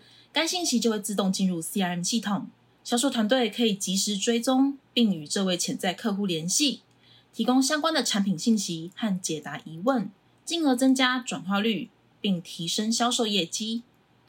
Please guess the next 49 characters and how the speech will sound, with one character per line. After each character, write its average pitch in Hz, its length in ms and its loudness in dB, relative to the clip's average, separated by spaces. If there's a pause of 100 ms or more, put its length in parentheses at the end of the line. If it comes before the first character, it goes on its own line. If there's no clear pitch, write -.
随 233 140 2
着 247 100 4
时 233 160 4
间 320 140 0
的 330 100 4
推 285 240 2
移， 220 280 0 (260)
居 220 100 -4
家 220 140 2
天 226 160 4
地 233 80 2
的 180 140 0
C - 200 -4
R 214 100 2
M 208 120 2
系 233 160 -2
统 208 320 0
变 180 140 0
得 160 100 -6
更 202 180 0
加 202 220 2
强 165 300 -4
大 226 200 0
和 196 220 0
智 226 200 2
能 151 180 -2
化。 226 340 -2 (540)
它 311 100 -8
搜 311 260 0
集 214 380 0
并 233 140 6
开 202 180 -2
始 160 140 -2
分 185 180 0
析 196 180 -2
大 233 220 2
量 226 180 2
的 180 120 0
顾 185 120 -2
客 180 140 -4
数 185 180 -6
据， 196 320 -2 (380)
提 208 160 -4
供 277 240 4
洞 269 180 4
察 160 240 -2
和 165 240 -6
趋 - 240 -4
势， 196 360 0